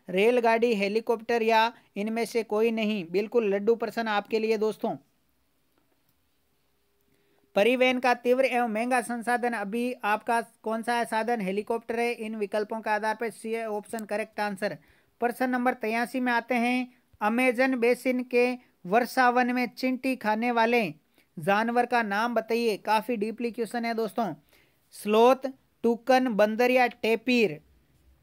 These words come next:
अमेजन बेसिन के जो वर्षा वन हैं वहाँ पर चींटी खाने वाले जानवर का नाम क्या है दोस्तों? टेपीर नाम है उसका। दे ऑप्शन लाडलो, याद रखने आपको।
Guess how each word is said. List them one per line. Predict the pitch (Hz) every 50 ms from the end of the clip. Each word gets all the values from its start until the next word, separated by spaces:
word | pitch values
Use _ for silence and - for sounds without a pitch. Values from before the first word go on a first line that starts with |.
| _ _ _ _ _ _ _ _ _ _ _ _ _ _ _ _ _ -
अमेजन | 196 202 214 240 240 226 254 262 262
बेसिन | 247 233 240 233 - 247 240 240
के | 240 254 240
जो | 226 240 220
वर्षा | 190 208 220 220 - 269 247 240
वन | 233 233 233
हैं | 226 220 233 240 247 254 247 - _ _ -
वहाँ | 190 202 220 214 -
पर | 247 240
चींटी | - - 247 254 233 - 269 254
खाने | - 214 208 214 233 240
वाले | 233 226 226 226 240 247 240
जानवर | 196 190 196 - 226 233 233 226
का | 233 240 233
नाम | 214 196 196 220 226 220
क्या | - 233 226
है | 214 220 240
दोस्तों? | 220 226 233 226 - - 240 233 240 247 240 - _ _ _ _ _ -
टेपीर | 220 220 233 226 - 262 254 269 269 262 240
नाम | 220 220 220 233 233 233
है | 233 226
उसका। | 214 - - - 240 220 196 170
दे | 175 196 226 247
ऑप्शन | 247 240 233 208 - - 240 226 214 196 - _ -
लाडलो, | 190 196 202 214 214 220 233 226
याद | 190 180 190 202 220 226 214
रखने | 220 202 - 226 226
आपको। | 220 208 208 196 - - 208 175 143